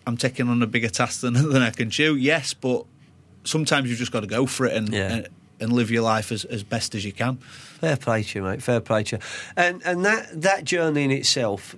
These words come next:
Speaker 2: that, that, that role as a general manager, that, that leadership position, you're responsible for everything. You know, you, you're putting every bit of invested emotion in, into the success of that, of that business.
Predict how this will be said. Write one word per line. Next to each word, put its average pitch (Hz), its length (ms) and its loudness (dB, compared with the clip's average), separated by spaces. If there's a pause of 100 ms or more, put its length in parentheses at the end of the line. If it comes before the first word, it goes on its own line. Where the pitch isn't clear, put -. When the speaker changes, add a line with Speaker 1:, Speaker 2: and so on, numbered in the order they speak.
Speaker 2:
that, 143 280 2 (120)
that, 131 440 2
that 147 280 0
role 127 560 2
as 113 140 2
a 117 60 2
general 110 360 0
manager, 104 400 0
that, - 380 0
that 165 160 0
leadership 160 460 2
position, 113 500 0 (320)
you're 151 200 4
responsible 147 720 0
for 131 180 0
everything. 107 520 -2
You 117 120 2
know, 113 100 2
you, 120 220 2
you're 147 360 0
putting 143 280 0
every 156 340 0
bit 143 180 2
of 127 80 0
invested 127 440 2
emotion 117 440 2
in, 120 180 4 (100)
into 135 300 2
the 117 100 2
success - 500 0
of 107 100 -6
that, 104 280 0
of 120 80 -10
that - 200 -2
business. - 540 -2